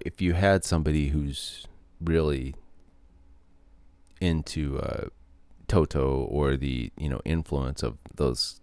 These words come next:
kinds of songs, or for that matter, Thriller. I mean, Lukather's all over Thriller. So, and he is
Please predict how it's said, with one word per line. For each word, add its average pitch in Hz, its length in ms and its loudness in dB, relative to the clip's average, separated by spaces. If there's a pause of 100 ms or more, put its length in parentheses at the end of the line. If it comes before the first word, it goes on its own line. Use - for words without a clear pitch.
(120)
kinds 69 280 -2
of 82 100 -12
songs, 90 340 -2
or 67 180 2
for - 120 -16
that - 240 -2
matter, 53 180 -6
Thriller. - 440 -2
I - 60 -6
mean, 60 280 -4
Lukather's 71 480 -4
all 62 180 0
over 57 180 -4
Thriller. - 300 -2 (320)
So, 67 220 0 (920)
and 85 160 -2
he 82 140 -2
is 78 320 -6